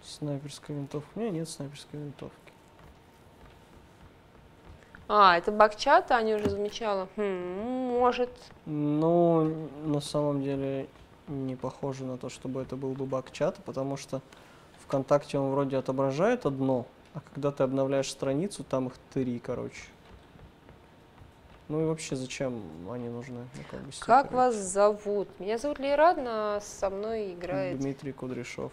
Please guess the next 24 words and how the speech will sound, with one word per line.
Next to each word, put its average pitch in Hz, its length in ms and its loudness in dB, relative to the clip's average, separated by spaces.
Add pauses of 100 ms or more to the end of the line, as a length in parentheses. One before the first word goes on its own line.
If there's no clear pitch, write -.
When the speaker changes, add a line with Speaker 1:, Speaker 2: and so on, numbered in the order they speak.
(120)
Speaker 2:
Да, 170 180 -8 (460)
иначе 190 400 -6
галстук. 175 420 -6 (1600)
Дмитрий 214 260 -4
Кудряшов, 175 460 -6 (240)
галстук. - 540 -6 (1700)
Speaker 1:
Так, 139 240 -8
че - 140 -2
у 262 40 4
нас? - 480 -2 (520)
Тридцать 359 460 -2
восемь. 233 320 -6
Speaker 2:
Теперь 220 280 4
увидел 226 260 6
этот, - 180 -2 (120)
э, 196 280 8
донат, 190 440 2
игра 190 220 0
по 185 100 -6
тактону 185 400 -2
от 180 100 -2
Димы. 196 340 -6 (1000)
От - 160 -6
танкиста. 190 680 -4